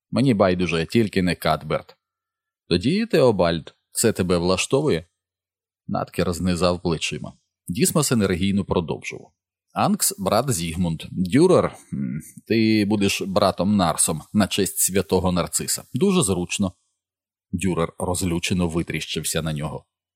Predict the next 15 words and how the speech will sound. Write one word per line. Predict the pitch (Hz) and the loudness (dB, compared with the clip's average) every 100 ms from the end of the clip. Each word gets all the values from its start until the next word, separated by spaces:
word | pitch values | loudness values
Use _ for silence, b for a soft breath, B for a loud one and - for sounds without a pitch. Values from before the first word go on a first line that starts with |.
| _ _ _ | _ _ _
"Не | 156 123 | 2 4
ображайся, | 110 101 85 69 67 90 | 4 2 -2 -6 -4 2
Нарцис | 104 98 - 107 92 | 2 2 2 0 2
був | 107 92 | 2 2
єпископом | 92 101 - 113 - 92 92 90 | 2 2 2 0 0 0 2 2
в | |
Єрусалимі | 90 92 92 95 95 135 107 | 2 2 0 2 2 4 2
у | 87 | 2
другому | 92 107 101 90 | 4 4 2 0
столітті. | - - 69 64 - - | -2 -2 -4 -6 -10 -6
Він | 85 110 104 | 0 2 2
перетворював | 101 101 104 104 98 98 95 | 2 0 2 4 4 2 2
воду | 95 95 98 | 2 2 2
на | 92 95 | 2 4
олію. | 92 80 69 | 2 0 -4